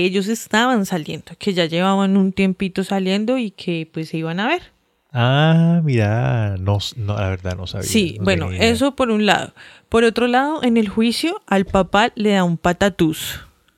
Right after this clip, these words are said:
Speaker 1: Y a e-, y el Magnota, pues, dicen que también le da así como el yello, pero quién sabe si estaba fingiendo o si era de verdad.
Speaker 2: Bueno, es que durante, yo escuché eso también, me hiciste recordar.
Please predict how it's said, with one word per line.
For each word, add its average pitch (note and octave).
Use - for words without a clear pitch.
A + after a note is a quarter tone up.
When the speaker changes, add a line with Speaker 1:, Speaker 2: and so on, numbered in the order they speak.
Speaker 1:
Y G#3
a G3+
e-, G3
y G3+
el G3+
Magnota, F#3+
pues, G3
dicen G#3
que A#3
también A3
le F#3
da F#3+
así F3+
como G#3
el G#3+
yello, F#3+
pero F#3+
quién E3+
sabe E3+
si G3
estaba D#3
fingiendo F3
o F#3
si D#3+
era D#3
de E3+
verdad. E3
Speaker 2:
Bueno, C3
es B2+
que C3
durante, A2+
yo G#2
escuché A#2+
eso A#2
también, G#2+
me A#2+
hiciste G2
recordar. F#2+